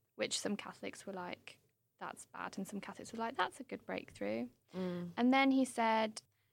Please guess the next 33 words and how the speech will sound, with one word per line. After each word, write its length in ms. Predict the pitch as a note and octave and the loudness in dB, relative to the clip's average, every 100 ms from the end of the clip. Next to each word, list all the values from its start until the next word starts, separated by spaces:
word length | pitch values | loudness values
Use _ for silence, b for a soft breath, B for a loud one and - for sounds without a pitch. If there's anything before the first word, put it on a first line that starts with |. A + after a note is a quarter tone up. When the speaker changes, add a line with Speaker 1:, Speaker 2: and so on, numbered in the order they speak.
| _ | _
Speaker 1:
he 100 | C#4+ | 4
said 300 | C#4 D4 A#3+ | 8 6 6
that 120 | G#3+ | 2
women 240 | G3 G3 F#3+ | 4 2 2
should 160 | - | -2
be 100 | F#3+ | 0
able 180 | F3 F#3+ | 0 -2
to 120 | F#3 | -6
be 120 | - F3 | -6 -4
ordained, 640 | F3 E3+ F3 F#3+ F#3+ - - G3+ | -4 -4 -4 -4 -6 -10 -16 -18
and 100 | F#3 | -18
everyone, 300 | - - - | -18 -20 -18
yeah, 100 | - G3+ | -14 -14
was 120 | - _ | -16 _
like, 100 | G3+ G#3 | _ -20
"No." 60 | G#3 _ _ _ _ _ _ _ _ _ _ - | -20 _ _ _ _ _ _ _ _ _ _ -12
Speaker 2:
Should 140 | - | -8
I 40 | D#3+ | -4
find 260 | D#3+ D#3+ | -2 -2
that 100 | D3+ | -2
video 360 | E3+ E3 E3 D#3+ | -4 0 2 2
of 100 | D#3+ | 2
Marty 220 | E3 B2+ | -2 -2
McCutcheon 600 | D#3 - - - D#3 D#3 | -6 -10 -10 -10 -10 -10
winning 380 | D#3 D#3 D#3 D3+ _ _ | -10 -10 -12 -16 _ _
the 60 | D#3+ | -18
Olivier 300 | D#3+ D#3+ D3+ | -10 -8 -6
Award? 340 | D3 D3 D3 - _ _ _ | -6 -8 -10 -16 _ _ _
Speaker 1:
Definitely. 680 | F#3 - G#3+ G3+ - G3+ G3 - _ - | -10 -8 -8 -8 -8 -6 -8 -12 _ -20
Speaker 2:
Great. 120 | - _ _ _ _ _ _ _ _ - | -20 _ _ _ _ _ _ _ _ 2
Speaker 1:
So 100 | D#4 | 2
apparently, 800 | D4+ D#4 E4+ D4+ D#4 D#4 D4+ | 6 6 8 6 4 4 4
um, 460 | D4 C#4+ C#4 C4+ | 4 4 4 4